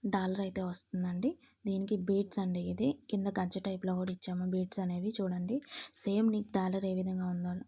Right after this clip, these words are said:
చూడండి, ఇయర్ రింగ్స్ కూడా అదే విధంగా అయితే ఇచ్చామండి. మళ్ళీ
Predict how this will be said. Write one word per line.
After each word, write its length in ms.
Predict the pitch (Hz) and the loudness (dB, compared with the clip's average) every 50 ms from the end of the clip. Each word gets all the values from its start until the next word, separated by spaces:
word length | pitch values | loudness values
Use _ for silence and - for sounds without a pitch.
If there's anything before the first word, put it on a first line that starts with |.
| _ - | _ -8
చూడండి, 380 | - 196 180 180 180 180 208 233 233 | -6 -4 -2 -2 -2 0 2 2 2
ఇయర్ 240 | 202 190 196 202 208 | 2 2 2 2 2
రింగ్స్ 200 | 202 202 196 - | 2 0 0 -2
కూడా 140 | - 208 202 | -2 -2 -2
అదే 180 | 185 175 185 190 196 | 0 0 -2 -2 -2
విధంగా 320 | 196 - 190 185 185 185 | -2 -2 -4 -2 -2 -2
అయితే 240 | 180 180 185 - 220 262 254 - - - - - - - _ | -4 -4 -4 -4 -4 -4 -6 -8 -14 -18 -16 -16 -18 -8 _
ఇచ్చామండి. 580 | 202 185 190 - 202 185 185 180 175 180 202 233 262 - - - _ - | -6 -4 -2 -2 0 0 0 -2 -2 -2 -2 -4 -4 -6 -12 -20 _ -4
మళ్ళీ 260 | 202 190 190 202 208 | -4 0 2 2 2